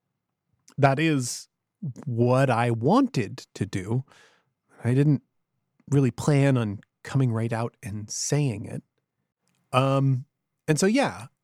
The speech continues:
I, I think this is a situation where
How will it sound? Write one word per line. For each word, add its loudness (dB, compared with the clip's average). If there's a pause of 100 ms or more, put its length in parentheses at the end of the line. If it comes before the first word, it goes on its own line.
I, 2
I -2
think -4
this -6
is -8
a -6
situation -4 (100)
where -4